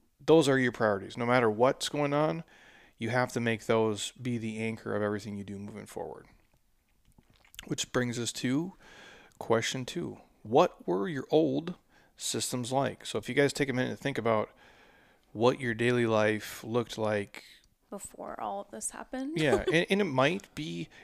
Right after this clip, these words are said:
Speaker 1: it might have been way worse. You might have learned a lot of stuff
Speaker 2: Yeah,
Speaker 1: throughout this, and you
Speaker 2: you
Speaker 1: m-
Speaker 2: could go in the other direction.
Speaker 1: But for a lot of people, sadly,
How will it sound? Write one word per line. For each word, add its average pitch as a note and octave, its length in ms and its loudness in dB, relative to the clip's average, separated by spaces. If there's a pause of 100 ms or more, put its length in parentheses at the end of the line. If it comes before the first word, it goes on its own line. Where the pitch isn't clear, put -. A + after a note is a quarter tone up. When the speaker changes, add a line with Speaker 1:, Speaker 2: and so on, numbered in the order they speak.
Speaker 1:
it - 80 -4
might D3+ 100 4
have F#3 80 4
been F#3 140 2
way F3 120 6
worse. C3+ 400 2
You A#2+ 60 -4
might C3 160 2
have A#2+ 120 0
learned A#2+ 260 2
a G#2 40 0
lot G#2+ 240 2
of - 80 -4
stuff A#2+ 200 0
Speaker 2:
Yeah, A#2 140 2
Speaker 1:
throughout A#2+ 200 2
this, C3 160 -2
and G#2+ 160 -8
you A#2 100 -2
Speaker 2:
you A#3 60 2
Speaker 1:
m- G#3+ 60 -4
Speaker 2:
could A#3+ 160 -2
go A3+ 160 0
in A3+ 80 -4
the - 60 -4
other G#3+ 200 -6
direction. - 540 -14 (340)
Speaker 1:
But A#2+ 220 2
for B2 180 -4
a B2 60 2
lot B2+ 160 8
of - 60 0
people, A#2+ 540 -2
sadly, A2 720 -2